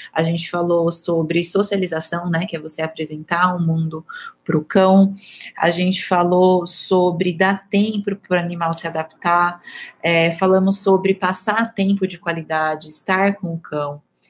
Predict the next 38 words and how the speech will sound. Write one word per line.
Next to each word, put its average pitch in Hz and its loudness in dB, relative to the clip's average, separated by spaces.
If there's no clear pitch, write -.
sobre 196 0
ensinar 196 2
o 202 0
cachorro 190 -2
a 180 -4
tá 175 -8
sozinho, 151 -8
sobre 175 -2
ensinar 185 -2
a 196 2
questão 180 -6
do 165 -4
manuseio 147 -4
e 170 -6
sobre 175 0
ter 202 6
um 208 6
filtro 185 0
quando 170 -4
você 170 -4
vê 151 0
conteúdo 151 -4
na 147 -4
internet 143 -10
e 147 -6
na 143 -8
televisão, 151 -6
e 185 0
não 185 4
fazer 180 2
nada 190 2
com 170 -6
o 175 -16
seu 165 -8
cão 170 -4
que 190 -6
possa 180 -2
ser 170 -2